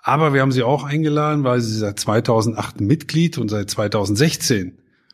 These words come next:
Co-Vorsitzende ist des Wissenschaftlichen Beirats der Bundesregierung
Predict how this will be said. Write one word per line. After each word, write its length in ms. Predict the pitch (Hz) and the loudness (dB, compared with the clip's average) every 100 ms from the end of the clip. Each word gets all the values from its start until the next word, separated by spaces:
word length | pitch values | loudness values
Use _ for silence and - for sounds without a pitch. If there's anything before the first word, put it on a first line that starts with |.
| _ | _
Co-Vorsitzende 880 | - 160 165 101 95 98 101 120 120 120 | 0 0 2 0 0 -4 -4 -2 -2 0
ist 320 | 143 139 - | -2 -2 -4
des 320 | 101 - 98 | -6 -6 -2
Wissenschaftlichen 760 | 143 180 151 143 - 131 123 104 | 0 2 2 0 0 -2 -2 0
Beirats 600 | 110 127 120 117 120 - | 2 2 2 0 -2 -4
der 120 | 98 | -2
Bundesregierung 800 | 104 160 151 131 123 123 123 120 | 2 2 0 -2 -2 -2 -2 -4